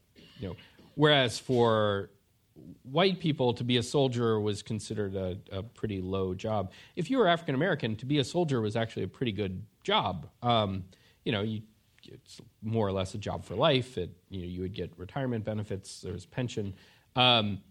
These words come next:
and, and, and there were black regiments in Cuba, and they fought very well. Uh, they fought in every, every engagement, uh,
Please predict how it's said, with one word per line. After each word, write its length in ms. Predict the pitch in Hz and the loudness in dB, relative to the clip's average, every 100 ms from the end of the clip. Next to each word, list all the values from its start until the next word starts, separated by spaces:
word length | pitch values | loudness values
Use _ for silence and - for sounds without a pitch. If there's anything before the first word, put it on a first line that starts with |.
| _ - | _ 0
and, 280 | 147 139 135 - _ _ _ | 2 4 2 -8 _ _ _
and, 220 | 147 147 | 0 2
and 220 | 147 143 143 | 4 4 6
there 120 | 143 | 6
were 400 | 147 170 156 147 | 6 4 4 2
black 340 | 127 139 139 | 2 2 4
regiments 560 | 131 123 120 110 107 - _ | 0 0 0 -2 -4 -12 _
in 280 | 127 127 117 | 0 2 2
Cuba, 400 | 110 - 226 - - - | -2 -2 -2 -2 -12 -8
and 100 | 117 | -2
they 60 | 123 | 0
fought 280 | - 165 143 | 4 4 4
very 240 | 139 127 | 4 4
well. 320 | 107 92 - _ _ _ _ - | 2 -2 -6 _ _ _ _ -4
Uh, 420 | 113 107 98 92 92 - _ _ - | 2 4 4 0 -2 -10 _ _ -2
they 120 | 113 | 0
fought 360 | - 117 104 101 - _ | 4 4 4 0 -12 _
in 160 | 120 113 | -4 0
every, 480 | 110 123 127 120 - | 2 2 2 0 -2
every 240 | 120 143 | 0 2
engagement, 640 | 127 110 110 110 123 120 - _ _ _ | 2 2 2 0 -2 -4 -4 _ _ _
uh, 500 | - 104 98 92 90 | 0 2 4 2 0